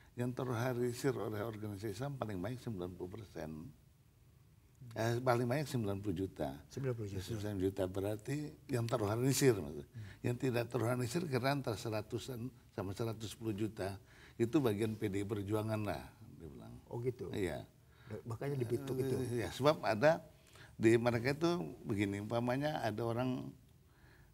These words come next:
Speaker 1: eh, eh, nikah secara Islam, semuanya secara Islam, tapi mungkin menjalankan sholat kurang, itu bagian P D I Perjuangan lah yang nampung, supaya tetap dalam, dalam apa, dalam, dalam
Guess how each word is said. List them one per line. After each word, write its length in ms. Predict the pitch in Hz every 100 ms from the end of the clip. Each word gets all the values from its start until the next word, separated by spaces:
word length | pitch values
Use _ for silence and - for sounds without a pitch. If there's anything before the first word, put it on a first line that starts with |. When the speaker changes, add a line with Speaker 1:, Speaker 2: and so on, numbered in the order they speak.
| - -
Speaker 1:
eh, 400 | 101 98 87 90 - - 151
eh, 120 | 117
nikah 360 | 107 104 123 -
secara 320 | 113 90 95
Islam, 560 | - 101 95 98 95 110
semuanya 320 | 104 95 98
secara 320 | 110 - 92 98
Islam, 480 | - 104 95 101
tapi 160 | 101 101
mungkin 440 | 117 113 104 113 113 - - - - - -
menjalankan 680 | - 110 95 92 95 92 92
sholat 280 | - 104 107 -
kurang, 320 | 101 107 113
itu 160 | 127
bagian 240 | 107 101 92
P 160 | 107
D 80 | 98
I 40 | 98
Perjuangan 440 | 95 98 104 107
lah 100 | 90
yang 160 | 95 90
nampung, 520 | 87 87 92 76 82 -
supaya 160 | 92
tetap 320 | 98 101 - 120 - -
dalam, 440 | 107 92 92 95 - - - - 98
dalam 200 | 101 104
apa, 240 | 107 143 135
dalam, 480 | 101 104 104 113 - - - - - - - - - -
dalam 640 | - 104 110 113 120 120